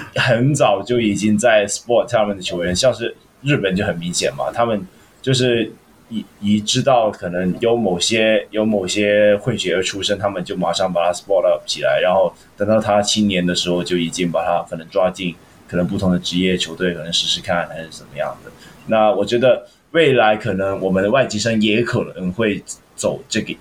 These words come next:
这一个方向，所以，嗯，对啦，就是我觉得这个路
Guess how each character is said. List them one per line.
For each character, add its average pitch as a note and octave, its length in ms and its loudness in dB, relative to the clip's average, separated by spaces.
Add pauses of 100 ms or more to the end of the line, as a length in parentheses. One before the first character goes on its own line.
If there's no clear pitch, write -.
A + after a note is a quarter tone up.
这 A#2+ 140 -2
一 G2 80 0
个 E2+ 120 -2
方 E2+ 280 -2
向， D#2 320 -2
所 G2+ 200 -2
以， F#2+ 300 0 (480)
嗯， F2 640 2 (300)
对 G#2+ 140 0
啦， D#2 260 -2
就 F#2+ 120 -8
是 F#2 360 0
我 F#2+ 100 -4
觉 G2 140 -2
得 G2 340 4
这 B2 220 0
个 G#2+ 140 0
路 G#2+ 300 2